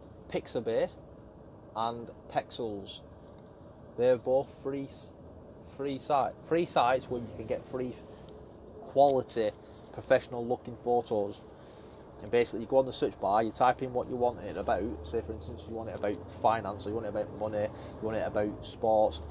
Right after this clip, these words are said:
you type in that exact keyword and it'll bring up all your photos. And then you just shoot, you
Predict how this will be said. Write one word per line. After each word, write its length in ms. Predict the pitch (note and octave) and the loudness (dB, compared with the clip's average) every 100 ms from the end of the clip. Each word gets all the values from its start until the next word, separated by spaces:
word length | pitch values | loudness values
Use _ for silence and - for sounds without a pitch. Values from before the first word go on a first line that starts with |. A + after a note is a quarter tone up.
| - | -8
you 100 | A2+ | -6
type 320 | - B2 - | 2 2 2
in 100 | A#2 | -4
that 180 | A2+ C3 | -4 -2
exact 280 | B2 - - | -2 -2 -4
keyword 520 | C3 A#2+ G2+ A2 - - - - | -4 -2 0 0 0 -8 -14 -10
and 80 | G#2 | -8
it'll 120 | - | -8
bring 200 | A2 A2+ | -8 -6
up 100 | A#2 | 0
all 100 | B2+ | 0
your 100 | B2+ C3 | 0 2
photos. 600 | F3 A3 - E3+ A2+ - - | 2 2 -4 -6 -6 -10 -12
And 100 | A#2 | -8
then 120 | A#2+ B2 | -8 -4
you 80 | C3+ | -4
just 240 | C3 - | -4 -8
shoot, 300 | - D3 C3+ - | -4 -2 -2 -6
you 80 | - | -12